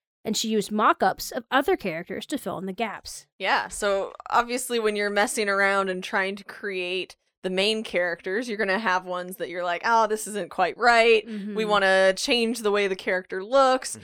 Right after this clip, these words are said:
Speaker 2: So you're gonna, like, put those aside and start fresh. So then all those past mock-ups, they just take those,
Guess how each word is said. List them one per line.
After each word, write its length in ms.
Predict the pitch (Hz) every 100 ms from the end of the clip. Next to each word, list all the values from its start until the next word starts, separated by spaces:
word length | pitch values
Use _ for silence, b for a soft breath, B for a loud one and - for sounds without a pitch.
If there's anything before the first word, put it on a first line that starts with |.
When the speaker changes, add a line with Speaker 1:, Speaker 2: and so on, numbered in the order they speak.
| B B
Speaker 2:
So 120 | 240
you're 80 | 220
gonna, 180 | 214 202
like, 220 | 190 185
put 180 | 277 -
those 260 | 240 233 226
aside 500 | - 208 196 190 185
and 140 | 185
start 380 | - 190 175 -
fresh. 520 | - 311 214 180 -
So 220 | - 214
then 200 | 208 208 202
all 160 | 208
those 520 | 208 202 190 196 196 - _ _ -
past 480 | - 214 202 196 196
mock-ups, 800 | 196 254 - 175 - 254 - -
they 140 | 220
just 260 | 240 220 -
take 300 | 269 233 -
those, 480 | 240 262 392 415